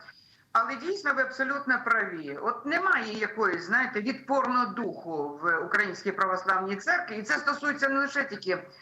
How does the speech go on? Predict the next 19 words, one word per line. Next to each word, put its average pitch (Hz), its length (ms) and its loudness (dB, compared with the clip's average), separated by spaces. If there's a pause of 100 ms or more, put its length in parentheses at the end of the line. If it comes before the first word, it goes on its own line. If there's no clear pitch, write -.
(400)
е, 190 80 4
прильотів 233 760 0
і 226 80 0
ударів 214 440 2
ракетних 196 580 -2
три 208 240 -2
дні 185 200 -6
тому, 262 420 0
а 202 140 4
це 240 160 -2
стосується 220 800 -2 (440)
і 262 220 0
віджатих 220 800 0
єпархій 220 640 0
в - 140 -14
Криму, 233 640 -2
і 269 200 -4
віджатих 240 640 0
парафій 202 340 2